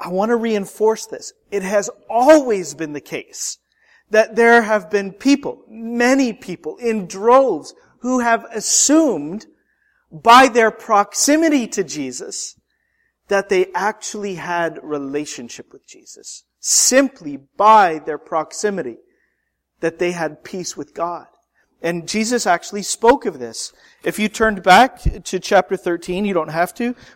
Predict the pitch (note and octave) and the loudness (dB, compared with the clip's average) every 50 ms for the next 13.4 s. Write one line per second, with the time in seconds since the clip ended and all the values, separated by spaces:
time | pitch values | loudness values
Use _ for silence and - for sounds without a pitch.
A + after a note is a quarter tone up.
0 | _ - G3 F#3+ F3+ E3+ G3 G3+ G3+ - G3 - - - F#3+ G3 G#3 G#3+ G3 - | _ -2 -2 -2 0 0 -2 -2 -2 -4 -8 -8 -6 -4 -4 -2 -2 -2 -2 -2
1 | - G#3+ - - - G3+ F#3 - - F#3+ F#3 F#3+ F3+ - - F3 E3 E3+ G#3 B3+ | -2 -2 -4 -4 -10 -10 -10 -6 -4 -4 -2 -2 -4 0 2 2 2 2 0 -6
2 | C#4 _ _ _ _ _ _ _ _ _ _ _ _ _ _ _ _ _ _ _ | -10 _ _ _ _ _ _ _ _ _ _ _ _ _ _ _ _ _ _ _
3 | _ - - G3 G#3 G#3+ - - G#3+ - - G#3 F#3 E3+ F3 E3+ F3+ F#3+ G3+ G#3+ | _ -8 -4 -2 0 2 2 2 2 2 -2 -4 -4 -4 -4 -2 0 0 2 2
4 | A#3 B3 B3+ C4+ A#3 G3 E3+ - F3 F3+ F3+ F3+ F#3 F#3 - - _ _ _ _ | 0 0 -2 -2 -4 -4 0 4 8 8 10 8 8 4 0 -14 _ _ _ _
5 | _ _ - - F#3 F#3+ F3+ F3 F3 F3 F3+ F3 F3+ F3+ E3+ F#3+ F#3+ F#3+ F#3 F#3 | _ _ -8 0 6 8 8 10 8 8 6 2 -4 -8 -8 -6 -4 -4 -4 -2
6 | - - - - - F#3 E3+ E3 F3 G3+ B3 A#3+ - A3+ - G3+ F#3+ G3 - - | -2 -4 -6 -2 2 4 6 8 8 8 6 4 2 -2 -2 -2 -2 -4 -2 -2
7 | G#3+ G#3 G#3 - A3 G3+ F3+ F#3 E3+ E3+ F3+ G3+ A3 G#3+ G#3 F#3 D#3 F3 E3+ F3+ | -2 -2 -2 -6 -8 -2 -2 -2 0 2 2 2 2 2 0 -2 -2 0 0 2
8 | G3+ A3+ C4+ C4+ - - _ - F3+ F#3 G3+ G3 G3 F#3+ - - G3 G#3 A3 - | 2 0 0 -2 -8 -20 _ -8 -4 -2 -2 0 -2 -4 -4 -4 -4 -4 -2 0
9 | - G#3+ F#3+ F3+ F3 E3+ F#3 A#3 A#3+ A#3 - - G#3 F#3+ - - F3+ - - G3 | 0 0 2 2 2 2 2 2 0 -4 -6 -6 -6 -6 -6 -10 -10 -6 0 2
10 | G3 G3 G3+ G3 F3+ - - - - F#3+ G3 A3 C4+ C#4 - - - - - _ | 2 2 2 0 -6 -10 -8 -4 -2 0 2 2 0 0 -4 -14 -20 -20 -20 _
11 | - - F#3+ F#3 F3 A3+ G#3+ - - - A3 A3+ A3+ A3+ - - - - B3 B3 | -10 -8 -6 -2 0 0 -2 -2 -4 -2 0 0 0 0 -2 0 0 0 0 0
12 | - - - - F#3+ F#3+ - A3+ G#3+ - A#3 A3 A3+ - G#3+ G#3+ A3+ A3 G3+ G#3 | -4 -10 -4 -2 -2 0 -2 -4 -2 -2 -2 -2 -2 -4 -6 -4 -4 -4 -4 -6
13 | G3 - - A3 A#3 A#3 A3+ - | -4 0 2 4 4 4 2 -4